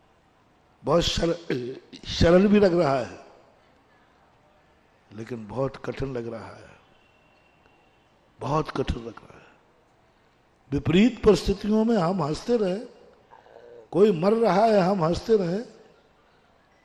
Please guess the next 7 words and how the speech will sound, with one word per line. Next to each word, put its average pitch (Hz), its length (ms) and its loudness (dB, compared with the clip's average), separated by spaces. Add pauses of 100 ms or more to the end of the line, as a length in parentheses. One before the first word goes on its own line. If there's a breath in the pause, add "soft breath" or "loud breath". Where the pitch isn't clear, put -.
(720)
जेब 202 340 8
कट 196 140 4
गया 208 320 8
मैं 214 140 2
हंसते 165 360 2
रहूं, 180 220 -2 (4000)
नहीं। 101 300 -12